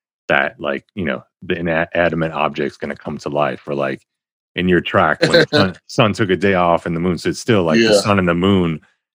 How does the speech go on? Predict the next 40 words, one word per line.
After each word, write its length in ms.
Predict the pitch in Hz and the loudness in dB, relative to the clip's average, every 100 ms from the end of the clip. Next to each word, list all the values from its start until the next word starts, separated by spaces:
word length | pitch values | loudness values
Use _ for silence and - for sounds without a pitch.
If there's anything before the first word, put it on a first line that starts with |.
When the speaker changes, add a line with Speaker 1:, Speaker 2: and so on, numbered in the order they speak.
| - | 0
Speaker 1:
do 100 | 107 | 4
whatever 260 | 98 90 82 | 6 4 2
they 120 | 76 | -2
want 420 | 76 92 85 71 _ - | 2 2 2 0 _ -6
in 140 | 82 | -4
that 180 | 76 71 | -2 -4
song. 400 | - 76 71 71 - _ | -4 -4 -4 -8 -12 _
Speaker 2:
Right. 220 | 113 107 - _ _ | -2 -2 -4 _ _
Speaker 1:
So 220 | - 107 95 | -2 2 2
that, 180 | 90 | 0
like, 240 | 95 80 - - | 0 -2 -2 0
Speaker 2:
Yeah. 180 | 123 113 | 2 2
Speaker 1:
the, 320 | 95 82 80 | 0 0 -4
they're, 380 | - 90 87 82 - | -6 0 0 0 -4
everything's 420 | 104 107 107 92 | 0 2 2 0
out 160 | 87 82 | 2 0
of 100 | 78 | 0
order. 540 | 87 95 85 76 67 - _ _ _ _ _ _ _ | 0 2 2 0 -2 -8 _ _ _ _ _ _ _
Um, 380 | 95 80 71 71 | -2 0 0 -4
and 120 | 82 | -2
I 60 | 90 | 0
noticed 320 | 90 92 80 | 4 2 2
that 180 | 98 90 | 0 0
was, 160 | 87 80 | -2 -2
like, 200 | 78 - | -4 -4
something 240 | 110 123 | 2 4
that 140 | 127 110 | 6 4
Speaker 2:
Yeah. 60 | |
Speaker 1:
kinda 200 | 101 87 | 0 -6
came 320 | - 107 90 85 | -4 -2 -2 0
up, 200 | 85 - _ _ _ - | -4 -6 _ _ _ -6
uh, 360 | 80 76 73 - | -2 0 -2 -4
at 140 | 78 | -6
different 360 | 82 92 92 78 | -2 -2 -2 -4
periods 420 | 101 92 82 76 | 0 2 2 0
in 100 | 80 | -4
your 120 | 73 69 | -6 -4
writing 400 | 76 76 73 69 | -2 -2 -2 -8
of, 140 | 65 | -8
like, 300 | 69 65 _ | -8 -8 _